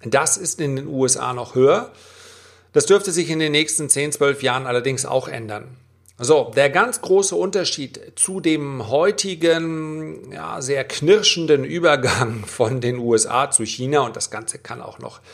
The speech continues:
Jahrzehnte dauern, ja. Der ganz große Unterschied ist aber, dass die, äh, Briten,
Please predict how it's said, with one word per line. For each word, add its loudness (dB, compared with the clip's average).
Jahrzehnte 2
dauern, 2
ja. -8
Der 6
ganz 2
große 2
Unterschied 0
ist -6
aber, -2
dass -2
die, -4
äh, -2
Briten, -4